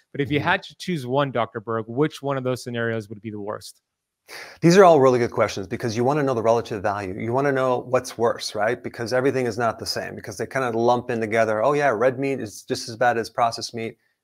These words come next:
Speaker 2: Really? Really? Where did you get that from, right? So if you take a look at all those three examples,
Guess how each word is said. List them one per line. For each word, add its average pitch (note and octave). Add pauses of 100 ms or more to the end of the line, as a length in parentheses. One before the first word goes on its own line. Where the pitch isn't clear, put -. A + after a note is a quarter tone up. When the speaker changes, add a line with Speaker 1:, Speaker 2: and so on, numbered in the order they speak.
(440)
Speaker 2:
Really? D3+ (340)
Really? C3
Where B2+
did B2
you B2
get B2+
that A2
from, F#2+
right? G#2+ (440)
So C3
if B2+
you C#3
take F#3
a E3
look D3
at B2+
all B2+
those B2
three A#2
examples, G2+